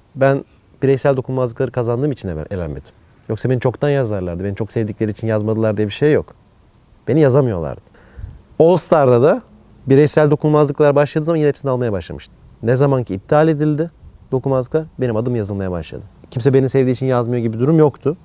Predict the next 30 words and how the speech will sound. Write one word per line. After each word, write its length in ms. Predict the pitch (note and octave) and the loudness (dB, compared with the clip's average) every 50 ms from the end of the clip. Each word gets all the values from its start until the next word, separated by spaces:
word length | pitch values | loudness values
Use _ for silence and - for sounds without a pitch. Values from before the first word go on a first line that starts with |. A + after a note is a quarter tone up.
| - - - | -10 -2 2
Dolayısıyla 300 | D3 D3+ D#3+ - F3 D#3 | 2 2 4 2 2 2
benim 100 | E3 E3+ | 2 2
için 120 | D#3 - - | 0 0 0
en 100 | F3 E3+ | 2 2
önemli 240 | E3 D#3 D3+ C#3+ C#3+ | 2 2 2 0 0
oyunlar 480 | C#3+ C#3 C#3+ C#3+ D3 D#3 E3 D#3+ C3 | -2 -2 -2 -2 -2 -4 -4 -4 -6
dokunulmazlıktı. 680 | C3 B2 - - C3+ C3+ C3 B2+ A2+ A2+ - - F#2 - _ - | -10 -8 -6 -4 -2 -2 -2 -2 -4 -6 -10 -12 -12 -12 _ -2
Hani 160 | D3 E3+ D#3+ | -2 0 0
bir, 180 | F#3+ G3 F3 | 0 0 0
bir 100 | F3 G#3 | 0 2
dönem 240 | F#3+ G#3+ G3+ G#3 G3+ | 2 4 4 4 4
bir 60 | G3 | 4
arbede 340 | F#3+ F3+ F3 E3+ F3 F3+ E3 | 4 4 4 4 2 4 4
olmuştu. 400 | F3 E3 C3+ A#2+ - - - C3 | 4 2 2 0 -6 -8 -8 -10
Hani 300 | C3 B2+ B2+ A#2 - A#2+ | -8 -8 -8 -10 -10 -8
dediler 380 | C#3 C#3 B2 C#3+ D#3 E3+ E3 C3+ | -8 -6 -4 -2 0 0 0 0
ki 240 | - - D#3+ D#3+ - - - | -2 -4 -4 -4 -4 -10 -20
işte 200 | - - C3+ C3 | -14 -8 -2 2
Doğukan 360 | C#3+ C#3 C3 - D#3 D3 C#3+ | 2 2 2 2 2 2 2
Manço 480 | C#3+ C#3+ C#3+ C#3+ C#3 - D#3 D#3+ D#3 D3 - | 2 0 0 -2 -2 0 2 2 2 0 -2
böyle 140 | C3 B2 A2+ A#2+ - _ _ - | -6 -6 -6 -8 -14 _ _ -2
bencil 440 | - C3+ C3+ C3+ C3+ B2 B2+ C3 A#2+ - _ - | 0 0 0 0 -2 -2 -4 -4 -6 -6 _ -6
hareket 360 | C3 A#2+ A2+ - - G#2+ F#2+ | -6 -4 -4 -4 -6 -6 -6
ediyor 220 | G2 F2 F#2+ F#2 | -6 -6 -8 -8
falan. 200 | - - F2 F2 | -8 -10 -12 -12
Tabii 240 | F#2 - - C3+ C#3 | -8 -4 -2 -2 0
ki 140 | - C#3+ B2+ | 0 0 -2
bencil 240 | B2+ A2 G2 G2 G2 | -2 -2 -2 -4 -4
hareket 300 | F#2 F2+ F2 - E2+ F2 | -4 -4 -6 -8 -8 -6
edeceğim. 340 | E2+ E2+ E2 E2 E2+ E2+ | -6 -8 -8 -10 -12 -14